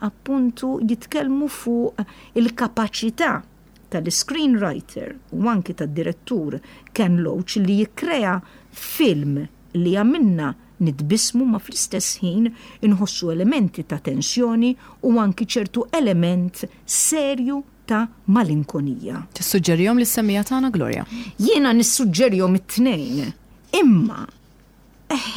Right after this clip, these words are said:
Speaker 1: ħanerġa' nirrepeti, The Angels Share iva għandna kummedja, iva hemm l-element ta' ħrafa, imma kif jgħid ir-reviewer f'Sight and Sound, għandna ċertu quiet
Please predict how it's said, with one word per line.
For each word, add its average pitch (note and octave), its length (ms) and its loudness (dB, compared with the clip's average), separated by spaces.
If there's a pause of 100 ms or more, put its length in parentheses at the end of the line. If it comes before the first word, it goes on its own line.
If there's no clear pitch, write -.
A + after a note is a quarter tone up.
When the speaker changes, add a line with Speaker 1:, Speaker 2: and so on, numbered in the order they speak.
(240)
Speaker 1:
ħanerġa' C4+ 460 2
nirrepeti, B3 720 -2
The E3+ 220 -2
Angels F3 840 2 (300)
Share A3+ 600 0
iva F3 400 0
għandna D#3+ 580 0 (380)
kummedja, F3 960 2 (280)
iva A3+ 480 2
hemm F3 260 2
l-element F3 800 0 (400)
ta' F3+ 200 -4
ħrafa, E3+ 640 -2 (520)
imma A3+ 340 4
kif - 300 -6
jgħid E4 460 -2
ir-reviewer F#3 600 0
f'Sight - 480 -6
and D#3+ 160 -6
Sound, F#3 560 -4 (400)
għandna D4+ 320 0
ċertu G#3+ 540 -4
quiet D4 880 -6